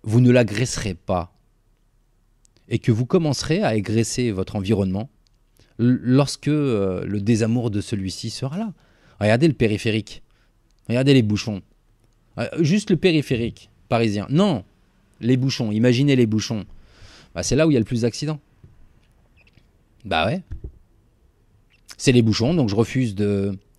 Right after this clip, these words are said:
euh, respecter correctement la distance de sécurité. Je vais coller le mec, je vais forcer le passage, dépasser par la droite. Vous voyez ? Mais f-,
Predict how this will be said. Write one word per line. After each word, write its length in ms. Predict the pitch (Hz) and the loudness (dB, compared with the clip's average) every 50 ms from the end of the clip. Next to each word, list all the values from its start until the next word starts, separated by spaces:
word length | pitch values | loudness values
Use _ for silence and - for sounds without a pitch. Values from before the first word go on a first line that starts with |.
| _ _ - 95 | _ _ -10 -6
euh, 1200 | 98 95 92 92 92 90 90 90 90 90 87 87 87 87 85 85 82 80 80 80 80 78 80 85 92 | -4 -4 -4 -4 -4 -4 -4 -6 -6 -6 -6 -6 -8 -8 -8 -8 -8 -10 -12 -12 -12 -10 -10 -4 -2
respecter 420 | 107 107 - - 110 - - 113 | -2 -2 -2 -2 -2 -2 -2 -2
correctement 400 | - 113 101 - - 110 104 110 | -2 -2 -4 -4 -4 -4 -4 -4
la 80 | 107 98 | -4 -4
distance 300 | 90 87 - 107 104 92 | -6 -8 -8 -6 -6 -6
de 40 | 92 | -4
sécurité. 600 | - 104 - - 104 95 87 - 101 117 160 - _ _ _ _ _ _ _ _ _ _ _ _ | -6 -6 -6 -4 -4 -6 -4 -4 -6 -6 -6 -8 _ _ _ _ _ _ _ _ _ _ _ _
Je 100 | 87 85 | -4 -2
vais 60 | 101 104 | -2 0
coller 240 | - 117 113 120 | 2 2 4 4
le 60 | 120 107 | 2 2
mec, 360 | 95 101 123 - - - - - - - _ - | 0 -2 -4 -6 -8 -14 -20 -20 -20 -20 _ -4
je 120 | 95 92 | 2 4
vais 80 | 107 - | 4 4
forcer 260 | - 113 - - - | 4 2 -2 -2 -2
le 80 | 107 - | -2 0
passage, 500 | 135 135 - - 90 104 110 117 - - _ - | 0 -2 -2 -2 -2 -2 -4 -6 -10 -16 _ -4
dépasser 380 | 95 101 - 110 104 - 117 | -2 -2 0 0 -2 -2 -2
par 140 | - - 107 | -2 0 0
la 100 | 117 131 | 2 2
droite. 420 | 107 95 95 95 - - - - - _ _ _ _ _ _ _ _ _ _ _ _ _ _ _ _ _ _ - | 2 2 0 0 0 -4 -10 -20 -20 _ _ _ _ _ _ _ _ _ _ _ _ _ _ _ _ _ _ -8
Vous 60 | - | -2
voyez ? 240 | - 117 160 220 247 - - - - - - _ _ _ _ _ _ _ _ _ _ _ _ _ _ _ _ _ _ _ _ _ _ _ _ - - _ | 0 2 2 2 0 -2 -10 -16 -20 -20 -20 _ _ _ _ _ _ _ _ _ _ _ _ _ _ _ _ _ _ _ _ _ _ _ _ -20 -12 _
Mais 200 | 101 107 110 117 | 0 2 2 2
f-, 280 | 113 - _ - - | 0 -2 _ -20 -20